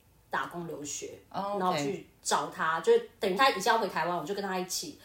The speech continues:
Speaker 1: 去找他，然后我们一起回台湾。
Speaker 2: 嗯。
Speaker 1: 然后后来我那时候有接了一个案子，
Speaker 2: 嗯。
Speaker 1: <clears throat> 那个案子是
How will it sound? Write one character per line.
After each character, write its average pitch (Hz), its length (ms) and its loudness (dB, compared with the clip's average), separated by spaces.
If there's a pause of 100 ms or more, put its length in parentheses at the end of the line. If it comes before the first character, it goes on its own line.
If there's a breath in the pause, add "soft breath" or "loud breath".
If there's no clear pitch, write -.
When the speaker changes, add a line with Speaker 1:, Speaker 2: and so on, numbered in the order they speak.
(100)
Speaker 1:
去 277 100 -4
找 - 220 2
他， 175 120 -2
然 180 100 -4
后 175 100 -2
我 160 40 -6
们 175 120 -4
一 - 20 -4
起 180 140 -2
回 - 180 -12
台 - 220 -16
湾。 147 120 -14 (160)
Speaker 2:
嗯。 170 200 -6 (220 loud breath)
Speaker 1:
然 208 120 4
后 220 60 4
后 247 120 2
来 170 280 0
我 170 100 -6
那 226 120 0
时 220 100 -2
候 208 80 2
有 160 260 -2
接 208 220 0
了 185 100 -2
一 175 60 -4
个 175 160 -8
案 175 320 -4
子， - 180 -10 (260)
Speaker 2:
嗯。 214 280 2 (120)
Speaker 1:
<clears throat> - 280 -20
那 339 80 4
个 277 80 6
案 277 180 4
子 220 160 4
是 202 560 0